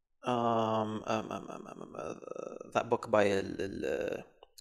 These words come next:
Ahmed Bassam Sa'i. Uh, it's called, I think it's called The Miracle. If I'm, if I'm not mistaken, I think it's called The Miracle.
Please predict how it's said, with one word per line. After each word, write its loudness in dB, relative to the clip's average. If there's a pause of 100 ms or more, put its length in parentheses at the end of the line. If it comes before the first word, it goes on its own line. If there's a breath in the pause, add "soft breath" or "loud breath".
(260)
Ahmed 6
Bassam 10
Sa'i. 8 (440 soft breath)
Uh, 4
it's 4
called, 6
I -8
think -2
it's 2
called 0 (360 soft breath)
The -2
Miracle. 6 (560)
If -6
I'm, -8
if -2
I'm 2
not 2
mistaken, 4
I -10
think -6
it's 2
called -4
The -2
Miracle. 0